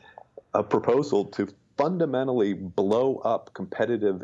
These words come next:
energy markets to provide subsidies for out-of-the-money coal and nuke plants, and to the detriment of renewables and natural gas. You know, did not, and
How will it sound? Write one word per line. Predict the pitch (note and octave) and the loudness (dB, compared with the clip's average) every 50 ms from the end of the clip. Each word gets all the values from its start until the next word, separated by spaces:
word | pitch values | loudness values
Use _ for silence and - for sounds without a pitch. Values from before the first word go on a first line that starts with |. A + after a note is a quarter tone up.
| - - | -6 -4
energy | G2 G#2+ A#2 G#2 - - E2 | -2 0 0 -2 -2 -4 -4
markets | E2 D2+ - C2+ - - - B1 - - - - - - - | -2 -2 -2 -2 -2 -2 -2 -2 -2 -6 -14 -16 -14 -12 -8
to | - - | -8 -6
provide | - - F2 E2+ D#2+ - - F#2 F#2+ F#2+ F#2 F#2 F#2 F#2+ F2+ - - _ | 0 0 0 0 2 2 0 2 2 2 2 2 0 0 -2 -4 -12 _
subsidies | - - - - B2+ D#3 C3+ - - F#2+ D#2+ D2 D2 D2 D2+ D#2+ D2 - - - - | -20 -10 -2 0 0 0 0 -2 -4 -4 -2 0 -2 -2 -2 -4 -6 -8 -14 -10 -4
for | F#2+ F2+ E2+ E2 - - - | -2 0 0 0 -2 0 0
out-of-the-money | G2 F#2 F#2+ G2 F#2 F2+ F2 F2 F2 E2+ E2 D#2+ D#2+ E2 E2 - _ _ _ - - _ - - | 0 0 2 0 0 -2 -2 -2 -2 0 0 0 -2 -2 -4 -6 _ _ _ -20 -20 _ -8 0
coal | - E2 E2 D#2+ D#2+ D#2 | 2 2 2 2 0 0
and | D#2 F#2+ | 0 -2
nuke | A#2 B2 - - | -2 -2 -4 -12
plants, | - - - - - - - - - - - - - | -14 -12 -10 -10 -10 -10 -12 -14 -14 -14 -14 -8 -4
and | F#2 F2 F2 F2 E2+ E2+ E2 D#2+ D#2+ D#2+ D2+ - - - - | 0 0 2 2 2 2 0 0 -2 -4 -4 -6 -10 -10 -6
to | - - G#2+ | 0 0 2
the | F2+ F2 | 2 2
detriment | D#2+ D#2+ D#2 - - - D#2+ D#2 D#2 F2+ G2 - - - - | 2 0 0 0 -2 -4 -2 -2 -2 -4 -4 -6 -8 -2 0
of | D2+ D2+ D2+ D2 D2 D2 D2+ D2+ D2+ - - | 2 2 2 2 2 0 0 -2 -4 -6 -4
renewables | - D#2 D2 D2+ D2+ D#2 D#2+ E2+ F2 G2+ G#2 G#2 - | -2 0 2 2 2 2 2 2 2 0 0 -2 -2
and | - C2+ D2+ D2+ D2+ D#2 D#2 D2 - - - - | -2 -2 0 -2 -2 -2 -4 -6 -8 -8 -2 0
natural | C#2+ C#2+ - - - D#2 D#2+ | 0 0 0 0 0 0 2
gas. | - F#2 G2+ - - - - - - - - - - - - - - _ _ - | 2 2 0 0 -2 -4 -8 -14 -16 -18 -18 -20 -20 -18 -20 -20 -20 _ _ -6
You | F2 | -4
know, | E2 - - G#2 F#2+ - | -4 -4 -6 -8 -2 0
did | - C3+ D#3+ | 2 2 2
not, | D3 C#3+ - - A#2+ A#2 A#2+ - - _ _ - _ _ - | 2 0 0 0 0 0 -2 -4 -8 _ _ -20 _ _ -2
and | G2+ F#2+ F#2 F2 F2 | -2 -2 -2 -2 -6